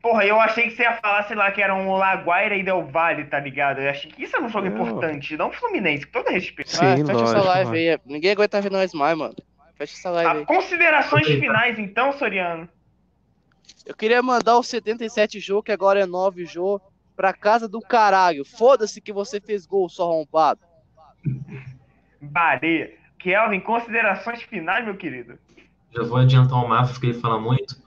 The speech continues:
Speaker 4: Embaixo do Mafra aqui, o Mafra tá na, do meu lado, ou embaixo do Enzo também, se quiser. Segue as redes sociais aí do, do Travê Pênalti. Só isso aí.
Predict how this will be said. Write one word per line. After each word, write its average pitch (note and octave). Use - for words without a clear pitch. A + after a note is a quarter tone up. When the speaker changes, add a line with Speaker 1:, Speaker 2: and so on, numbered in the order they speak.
Speaker 4:
Embaixo A#2+
do B2
Mafra A#2+
aqui, C#3+
o C3
Mafra G#2
tá G2+
na, G2
do F#2
meu F#2+
lado, A2+
ou A#2
embaixo A2
do G#2
Enzo A2
também, A2+
se -
quiser. C3
Segue B2+
as C3
redes C3
sociais A#2+
aí A2+
do, G#2
do -
Travê G#2+
Pênalti. -
Só -
isso G#2+
aí. G2